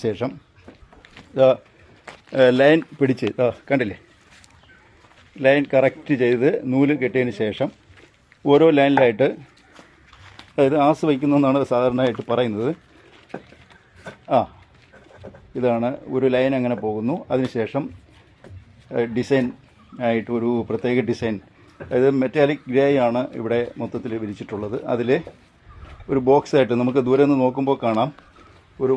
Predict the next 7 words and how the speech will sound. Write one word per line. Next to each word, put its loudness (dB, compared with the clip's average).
ബോക്സ് -2
മോഡലിൽ, 0
ബോക്സിനകത്തായിട്ട് -2
ഒരു -6
ബ്ലാക്ക് -2
കളറിലുള്ള -2
ഇൻ്റർലോക്കും 2